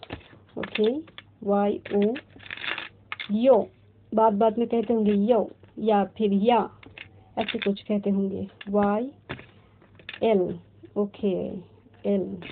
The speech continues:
okay। इनकी आई बहुत खूबसूरत हो सकती है, आई, ओके। डब्ल्यू, जी, कुछ words बन रहे हैं तो मुझे comment section पर बताएंगे ज़रूर। हाथ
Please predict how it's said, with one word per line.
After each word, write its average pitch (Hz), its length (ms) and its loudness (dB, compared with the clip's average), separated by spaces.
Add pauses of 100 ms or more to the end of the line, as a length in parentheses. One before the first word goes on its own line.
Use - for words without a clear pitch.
(120)
okay। 208 320 -6 (1300)
इनकी 262 240 -2
आई 240 320 4
बहुत 254 260 2
खूबसूरत 202 520 0
हो 196 100 -2
सकती 190 320 -8
है, 190 200 -8 (800)
आई, - 320 -4 (1040)
ओके। 196 360 -4
डब्ल्यू, 190 560 -2
जी, - 680 -10 (460)
कुछ 214 220 -8
words 220 380 2
बन 240 120 0
रहे 240 100 0
हैं 247 100 -2
तो 247 60 -2
मुझे 226 220 0
comment 220 320 0
section 220 300 -2
पर 226 140 -2
बताएंगे 220 420 2
ज़रूर। 226 280 0 (1000)
हाथ - 100 -8